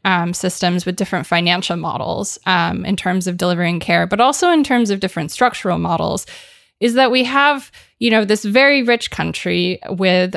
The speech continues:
uh, lots of citizens paying lots of taxes, and that we've sort of paid in and deserve something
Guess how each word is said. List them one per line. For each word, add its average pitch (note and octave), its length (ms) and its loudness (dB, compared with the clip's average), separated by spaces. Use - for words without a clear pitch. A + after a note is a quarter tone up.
uh, F3 240 4
lots G#3+ 320 2
of A#3 100 0
citizens G3+ 580 0
paying F#3+ 360 0
lots F3 260 2
of F#3 100 -2
taxes, G3 720 -2
and G3 140 2
that F3+ 100 -2
we've F3+ 140 -6
sort G3+ 180 -2
of F3+ 140 -6
paid A#3 360 2
in G3 360 2
and F#3+ 280 -2
deserve G#3+ 600 2
something F3+ 560 -2